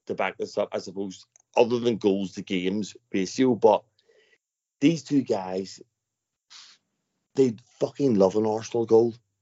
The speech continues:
They really do. And sometimes when you go out there and you feel good and you're like, <laughs> "I'd love scoring against this side," it can just be the difference in your,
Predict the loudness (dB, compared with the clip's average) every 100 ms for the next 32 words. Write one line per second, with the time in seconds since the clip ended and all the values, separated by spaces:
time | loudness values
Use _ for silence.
0 | _ -4 -4 -2 2 4 4 2 0 0
1 | -2 _ _ _ _ -10 -6 2 2 2
2 | -2 -2 -2 -4 0 4 4 4 2 2
3 | -4 -8 -8 -8 -6 -4 -4 -4 -4 -4
4 | -6 -8 -16 _ -20 -20 _ -16 -14 -16
5 | -12 -6 -6 -6 -8 -6 -6 -6 -6 -8
6 | _ _ _ _ _ _ _ _ _ _
7 | _ _ _ _ _ _ _ -4 2 2
8 | 4 4 4 2 0 2 0 0 -4 -6
9 | -4 -4 -2 2 2 0